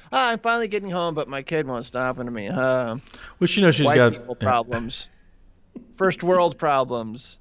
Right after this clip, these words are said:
Speaker 1: you know?
Speaker 2: Right,
Speaker 1: That's
Speaker 2: yeah.
Speaker 1: what I should have said. Um, it's, it's like, you know, it's Sophie belongs here, but we don't.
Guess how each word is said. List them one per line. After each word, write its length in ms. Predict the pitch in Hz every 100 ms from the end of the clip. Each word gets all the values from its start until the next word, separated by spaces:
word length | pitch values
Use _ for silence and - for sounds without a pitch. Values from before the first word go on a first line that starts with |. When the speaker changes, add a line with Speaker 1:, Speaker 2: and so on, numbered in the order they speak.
| _
Speaker 1:
you 100 | 143
know? 300 | 131 123 123 - - - -
Speaker 2:
Right, 220 | 120 107
Speaker 1:
That's 120 | 104
Speaker 2:
yeah. 40 | 110
Speaker 1:
what 100 | 104
I 40 |
should 140 | - - _ 98
have 100 | 95 _ _ _ _ _ _ _ 135
said. 380 | 131 123 123 160
Um, 160 | 139 - _ _ _ _ - - - _ _ _ _ _ _ _ _ _ _ _ _ _ _ -
it's, 160 | 160
it's 200 | 180 170
like, 340 | 214 202 - - _ _ _ _ _ _ 170
you 100 | 156
know, 240 | 123 147 -
it's 280 | 170 - - _ -
Sophie 400 | - 233 220 160
belongs 480 | 143 120 117 123
here, 200 | - 127
but 200 | 120 127
we 120 | 113 104
don't. 560 | 110 - _ - -